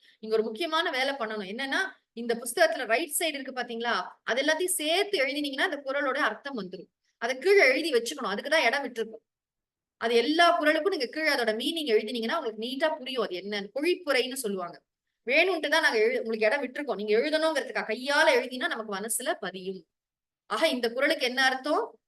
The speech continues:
யார் ஒருத்தன் வந்து துன்பத்தினால கொஞ்சம் கூட பாதிக்கப்படாம கலங்காம இருக்கானோ, அவன் துன்பத்திற்கே துன்பம் கொடுத்து விடுகிறான்.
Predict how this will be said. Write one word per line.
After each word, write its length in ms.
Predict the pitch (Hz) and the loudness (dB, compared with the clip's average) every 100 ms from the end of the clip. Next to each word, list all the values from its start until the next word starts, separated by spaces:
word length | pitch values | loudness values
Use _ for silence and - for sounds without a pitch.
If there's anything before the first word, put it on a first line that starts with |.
| - | -2
யார் 460 | 190 220 277 339 | 4 6 8 6
ஒருத்தன் 400 | 302 247 254 233 | 4 0 0 -2
வந்து 540 | 233 233 285 381 403 - _ _ _ _ _ _ - | -2 -2 0 2 0 -6 _ _ _ _ _ _ -8
துன்பத்தினால 720 | 233 262 294 294 254 269 294 | -6 0 0 2 2 2 2
கொஞ்சம் 340 | 240 226 262 262 | 0 -2 -4 -4
கூட 200 | 277 277 | -4 -2
பாதிக்கப்படாம 960 | 196 214 233 277 262 247 226 226 247 247 | 0 2 0 -6 -8 -6 -2 -2 -4 -8
கலங்காம 520 | 190 208 226 226 226 | -8 -6 -4 -2 -2
இருக்கானோ, 520 | 185 180 208 208 247 392 - _ _ | -6 -4 -4 -2 -2 -4 -8 _ _
அவன் 280 | - 202 220 | -10 -8 -8
துன்பத்திற்கே 840 | 226 262 339 330 330 302 320 339 | -10 -4 -2 -2 -4 -4 0 0
துன்பம் 380 | 311 262 277 285 | -2 -4 -4 0
கொடுத்து 340 | 233 226 220 | 2 0 -2
விடுகிறான். 600 | 214 190 180 170 180 170 | -4 -4 -4 -4 -2 -4